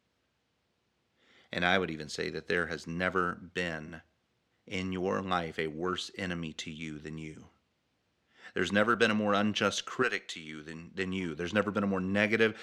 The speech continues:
and more destructive in, person in your life than you. You are the hardest person on yourself, and you are the one who shows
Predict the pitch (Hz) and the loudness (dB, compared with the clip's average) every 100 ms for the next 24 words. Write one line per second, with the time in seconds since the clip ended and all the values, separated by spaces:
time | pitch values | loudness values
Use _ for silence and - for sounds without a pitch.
0 | - - 107 101 87 - - 113 - 113 | -14 -2 2 4 2 0 4 2 2 -2
1 | 104 98 - 117 110 110 104 80 107 104 | -2 -4 -2 0 0 0 -2 0 0 2
2 | 104 98 104 101 - 104 104 104 95 92 | 2 4 4 4 2 4 4 4 0 -4
3 | 98 107 87 80 - - - 101 127 135 | 0 2 2 -4 -12 -14 -6 2 4 4
4 | 120 113 104 113 107 - - 107 - 92 | 4 4 4 2 2 -2 -2 -2 -2 -2
5 | 71 92 85 82 98 85 87 92 104 120 | -2 0 -2 0 2 2 0 0 2 2
6 | 127 110 101 98 98 101 92 - 110 104 | 2 0 2 2 0 0 -2 2 2 0
7 | 98 | -6